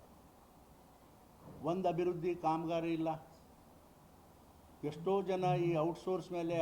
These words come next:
ಅಪಾಯಿಂಟ್ಮೆಂಟ್ ಮಾಡ್ಕೊಂಡಿರೋ ಜ-, ಬಡ ಜನರ ಪಗಾರಗಳಿಲ್ಲ. ಬರೀ ಒಂದೇ, ನಾ ಒಂದೇ ನಿಮಗೆ ನಾ ನರೇಗಾದ ಹೇಳಿದ್ವಿ, ಇಂಥ ಇನ್ನೂ ಭಾಳ ಅದಾವ. ಆದರೆ ಯಾವಕ್ಕೂ ಕೂಡ ಪಗಾರಿಲ್ಲ,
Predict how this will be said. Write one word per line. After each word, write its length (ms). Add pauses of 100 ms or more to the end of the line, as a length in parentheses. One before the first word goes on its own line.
ಅಪಾಯಿಂಟ್ಮೆಂಟ್ 500 (100)
ಮಾಡ್ಕೊಂಡಿರೋ 560 (160)
ಜ-, 220
ಬಡ 120
ಜನರ 420 (1120)
ಪಗಾರಗಳಿಲ್ಲ. 720 (1800)
ಬರೀ 120
ಒಂದೇ, 380
ನಾ 140 (200)
ಒಂದೇ 240
ನಿಮಗೆ 280
ನಾ 140 (180)
ನರೇಗಾದ 500
ಹೇಳಿದ್ವಿ, 380
ಇಂಥ 200
ಇನ್ನೂ 360
ಭಾಳ 300
ಅದಾವ. 240 (1120)
ಆದರೆ 240
ಯಾವಕ್ಕೂ 400
ಕೂಡ 240
ಪಗಾರಿಲ್ಲ, 680